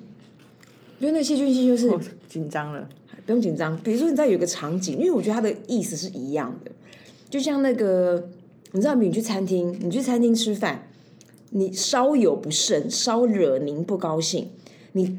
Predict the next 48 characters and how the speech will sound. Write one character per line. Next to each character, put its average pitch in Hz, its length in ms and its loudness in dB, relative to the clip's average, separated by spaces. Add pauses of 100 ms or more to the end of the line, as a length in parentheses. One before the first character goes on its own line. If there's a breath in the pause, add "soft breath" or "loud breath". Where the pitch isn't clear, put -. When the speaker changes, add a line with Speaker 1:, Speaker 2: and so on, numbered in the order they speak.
Speaker 1:
你 185 100 2
第 233 240 0
一 240 40 4
句 226 120 2
话 220 140 4
跑 143 140 -6
出 165 120 -4
来 160 60 2
会 160 100 0
是 165 80 -2
哪 160 140 -8
一 - 20 -10
句 - 140 -12
话？ - 320 -14 (1800)
Speaker 2:
怎 214 100 -10
么 202 60 -6
这 185 180 -4
样？ 156 340 -4 (180)
Speaker 1:
不 165 140 -4
是， 160 200 -4
是 202 100 -2
叫 233 200 2
你 214 80 4
经 262 120 2
理 202 80 4
出 220 180 4
来。 170 220 2 (140)
Speaker 2:
我 202 80 0
才 196 160 -2
不 180 140 -4
会 190 240 2
嘞。 - 20 0
Speaker 1:
<laughs> - 0 -
是， 151 260 0 (160)
没 247 120 4
有， 226 260 2
可 349 100 0
是 392 120 2
我 302 100 2
跟 320 160 0
你 226 80 4
说。 254 200 2
Speaker 2:
我 233 180 -2
不 190 160 0
会 214 100 4
欸。 170 180 2
Speaker 1:
因 160 60 2
为， 285 200 0